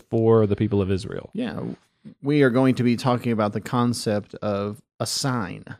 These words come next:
Speaker 2: circumcision as a sign.
Speaker 1: Yeah, we preached on this this past week a little bit.
Speaker 2: We did, yes, we did. And we've talked about signs and seals in other podcasts.
Speaker 1: Right.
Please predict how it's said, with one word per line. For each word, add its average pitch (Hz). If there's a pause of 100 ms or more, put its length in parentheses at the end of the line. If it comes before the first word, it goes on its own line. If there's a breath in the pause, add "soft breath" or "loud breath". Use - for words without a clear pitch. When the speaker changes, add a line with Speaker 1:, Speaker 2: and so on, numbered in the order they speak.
(460)
Speaker 2:
circumcision 120
as 107
a 101
sign. -
Speaker 1:
Yeah, 107
we 170
preached 202
on 131
this 113
this 113
past 110
week 165
a 98
little 117
bit. -
Speaker 2:
We 202
did, 202
yes, 131
we 123
did. 127
And 113
we've 180
talked 175
about 143
signs 135
and 110
seals 139
in 117
other 143
podcasts. 110
Speaker 1:
Right. 107